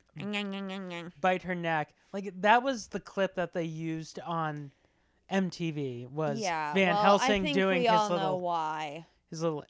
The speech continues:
Speaker 2: acrobatics.
Speaker 1: Mm-hmm.
Speaker 2: Yeah.
Speaker 1: Well, also.
Speaker 2: Oh, yeah.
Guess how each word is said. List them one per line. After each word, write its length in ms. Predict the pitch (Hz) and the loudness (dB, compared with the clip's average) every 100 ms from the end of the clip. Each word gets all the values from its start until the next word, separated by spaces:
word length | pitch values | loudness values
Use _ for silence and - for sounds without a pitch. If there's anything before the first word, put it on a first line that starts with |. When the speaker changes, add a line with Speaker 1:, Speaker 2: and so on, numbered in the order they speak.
| - | -4
Speaker 2:
acrobatics. 880 | 170 - 151 147 135 131 - - - - | -2 -2 -2 -2 -2 -6 -8 -10 -10 -18
Speaker 1:
Mm-hmm. 440 | 190 190 208 190 196 - _ _ _ _ _ - | -14 -14 -12 -12 -14 -16 _ _ _ _ _ -14
Speaker 2:
Yeah. 220 | 156 117 - _ - | -10 -10 -14 _ -10
Speaker 1:
Well, 140 | 185 | -6
also. 560 | 170 170 - - - 185 _ _ _ _ _ _ _ _ _ _ _ _ _ 180 | -4 -6 -8 -12 -12 -16 _ _ _ _ _ _ _ _ _ _ _ _ _ -8
Speaker 2:
Oh, 160 | 208 | -6
yeah. 480 | 208 214 214 147 | -4 -4 -4 -4